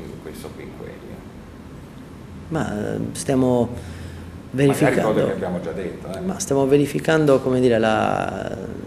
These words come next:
Speaker 2: in generale la possibilità di creare una macchina amministrativa,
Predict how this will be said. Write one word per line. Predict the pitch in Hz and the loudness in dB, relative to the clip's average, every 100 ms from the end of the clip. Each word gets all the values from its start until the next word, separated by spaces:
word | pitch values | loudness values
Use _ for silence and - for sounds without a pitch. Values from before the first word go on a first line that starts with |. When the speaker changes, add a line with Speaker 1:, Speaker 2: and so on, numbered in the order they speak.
| 139 | -2
Speaker 2:
in | 127 | 2
generale | 123 127 139 143 | 4 8 10 12
la | 117 | 10
possibilità | 107 107 107 120 | 6 0 2 2
di | 110 101 101 98 | 4 2 0 2
creare | 113 107 | 2 4
una | 104 | 4
macchina | 110 123 - 120 | 4 4 2 2
amministrativa, | 120 123 120 117 120 160 147 123 | 4 2 0 0 0 2 4 4